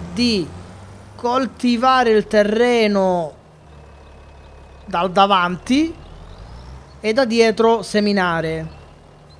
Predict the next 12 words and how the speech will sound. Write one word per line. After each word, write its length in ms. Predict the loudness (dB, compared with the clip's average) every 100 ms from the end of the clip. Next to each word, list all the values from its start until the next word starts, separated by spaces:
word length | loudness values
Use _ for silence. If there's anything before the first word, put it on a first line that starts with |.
| -16 -6
Oggi 220 | -4 0
la 120 | 2
andiamo 300 | 2 2 2
a 80 | 2
provare. 720 | 2 2 4 4 2 -2 -4
E 160 | -2 0
poi 240 | 4 4
ho 80 | 4
messo 340 | 2 0 0
un'altra 460 | 2 2 2 0 2
mod 300 | 2 0 0
ancora, 800 | 0 0 4 6 6 4 2